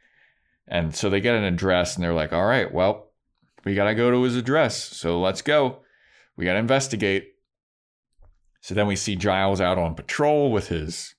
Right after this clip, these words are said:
duffel bag of weapons, and he's got a, he's walking around. He's so s-, terrified of everything. And then Jenny Calendar sneaks up on him from behind, and he's about to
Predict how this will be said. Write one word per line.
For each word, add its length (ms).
duffel 280
bag 340
of 160
weapons, 500
and 80
he's 300
got 260
a, 260
he's 220
walking 380
around. 240
He's 200
so 200
s-, 200
terrified 680
of 100
everything. 540
And 140
then 380
Jenny 260
Calendar 640
sneaks 340
up 160
on 140
him 80
from 140
behind, 400
and 120
he's 560
about 420
to 240